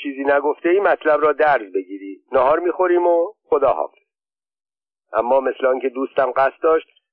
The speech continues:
تا آخر خط برود. من هم بدم نمی‌آمد به عنوان یک روزنامه نویس از وقایع پشت پرده آن روزها آگاه شوم. گفت: «می‌دانی که دموکرات‌ها نسبت به شاه نظر خوبی ندارند.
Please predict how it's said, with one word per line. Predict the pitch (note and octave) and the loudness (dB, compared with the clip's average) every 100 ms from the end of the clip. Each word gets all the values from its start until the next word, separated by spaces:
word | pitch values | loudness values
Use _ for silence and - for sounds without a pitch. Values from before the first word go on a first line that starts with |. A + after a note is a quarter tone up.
| _ | _
تا | B2+ | 0
آخر | A#2 A2+ A2 - D3+ | 2 2 0 0 -2
خط | - A#2 - - | 0 -4 -4 -4
برود. | A#2+ E2+ - - _ - G3 | -2 -2 -4 -18 _ -6 -2
من | D#3+ | 0
هم | D#3+ | 0
بدم | D3+ D3 C3 | 0 0 0
نمی‌آمد | C3 A#2 G#2+ F#2+ G2 - | 0 0 0 0 -4 -2
به | |
عنوان | A2 A2 B2 A#2+ | -2 0 0 0
یک | A2+ A#2+ | -2 -4
روزنامه | - A2 G#2 G#2 G2+ G2 | -6 -16 -6 -4 -2 -2
نویس | G2+ B2+ E3+ F3 - _ _ - | -2 0 -2 -2 -10 _ _ -4
از | B2 A#2 | -4 -2
وقایع | A2 B2 A2+ A#2+ A#2+ D#3+ B2+ | 0 0 2 0 0 0 -2
پشت | - G#2+ - A2 - | 0 -2 -2 -4 -4
پرده | - G#2+ G2+ A2 G#2+ | -2 -2 -2 -2 0
آن | G#2+ G#2+ | -2 -4
روزها | A2+ A2 - D#3+ E3+ | -8 -10 -4 0 0
آگاه | G#2+ G#2 G#2+ F#2+ - | 0 0 0 -2 -6
شوم. | - - - _ _ | -14 -18 -20 _ _
گفت: | C#3 D#3 - _ _ _ _ _ _ _ _ _ _ _ _ _ _ - | 0 0 -2 _ _ _ _ _ _ _ _ _ _ _ _ _ _ -4
«می‌دانی | G#3+ A3+ G#3 | 0 2 0
که | G3 | 0
دموکرات‌ها | D#3+ D#3 C#3 - C#3+ D3+ F3+ | 0 2 0 0 0 0 0
نسبت | E3 - E3 D#3 | 0 0 -2 0
به | C#3+ | -2
شاه | D#3 D#3 | 2 2
نظر | C#3+ B2 C#3 | 2 2 0
خوبی | C3+ - C3+ C3+ | 0 -4 -6 -2
ندارند. | C#3 G#2+ D#2+ D#2+ C#2 | 0 0 -2 -6 -10